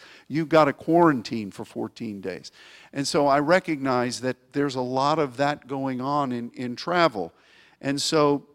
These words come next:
you, you take those things and you figure out what is our agenda from the Lord, from the Lord, and how can we accomplish that? In fact, not only can,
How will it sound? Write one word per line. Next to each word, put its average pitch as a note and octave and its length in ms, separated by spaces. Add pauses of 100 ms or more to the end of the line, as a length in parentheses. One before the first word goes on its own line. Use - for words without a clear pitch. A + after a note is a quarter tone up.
you, C#3 320
you C#3 160
take F3 500
those D#3+ 380
things C3+ 720
and B2 240
you B2+ 220
figure D3 320
out C#3+ 160
what D#3+ 180
is D#3+ 180
our D3 180
agenda C3 540
from A#2+ 260
the A#2 80
Lord, B2+ 560
from C#3+ 260
the B2 80
Lord, A#2 600 (520)
and C3 180
how D3 240
can D3 200
we C#3 140
accomplish C3 640
that? C3 240
In B2 80
fact, C3+ 260
not E3+ 180
only D#3 200
can, C3+ 260